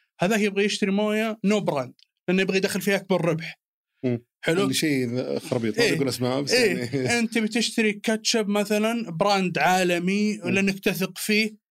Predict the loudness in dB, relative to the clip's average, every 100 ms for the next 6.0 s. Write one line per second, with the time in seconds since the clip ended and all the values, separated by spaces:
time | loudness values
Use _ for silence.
0 | _ _ _ _ -2 2 2 0 0 0
1 | 2 2 2 2 2 2 2 0 2 2
2 | 4 2 0 -2 _ 0 2 2 2 2
3 | 2 2 2 2 2 2 2 2 2 2
4 | 0 0 -2 -2 0 2 2 2 -2 -4
5 | -10 _ _ -4 -4 -6 _ _ -4